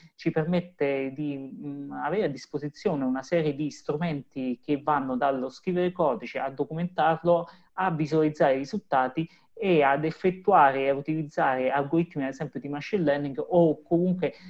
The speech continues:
altri algoritmi di statistica e quant'altro. Il tutto in un unico strumento, quindi non,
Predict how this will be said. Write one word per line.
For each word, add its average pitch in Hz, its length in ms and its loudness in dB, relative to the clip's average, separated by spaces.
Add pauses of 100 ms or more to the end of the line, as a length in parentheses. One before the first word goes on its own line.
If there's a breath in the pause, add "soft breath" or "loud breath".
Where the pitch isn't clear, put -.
(140 loud breath)
altri 156 420 2
algoritmi 143 800 0
di 135 220 -4
statistica 143 680 -4
e 127 100 -4
quant'altro. - 600 -6
Il 202 160 -4
tutto 240 440 2
in 170 100 2
un 170 80 6
unico 175 260 4
strumento, 135 480 0
quindi 156 220 2
non, 190 280 2